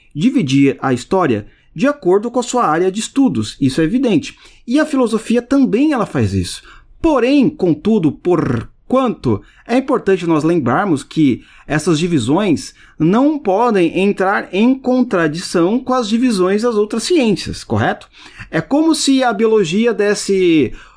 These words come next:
um nome específico para tal era da humanidade e a filosofia desse outro, simplesmente por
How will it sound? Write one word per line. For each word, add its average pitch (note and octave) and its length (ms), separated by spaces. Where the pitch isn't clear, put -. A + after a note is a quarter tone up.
um E3+ 140
nome F3+ 260
específico D#4 960
para F3+ 260
tal F3+ 920
era E3+ 280
da D3 80
humanidade E3+ 540
e - 20
a A#3+ 40
filosofia A3+ 500
desse A3 300
outro, G#3+ 280
simplesmente C4+ 720
por B3 420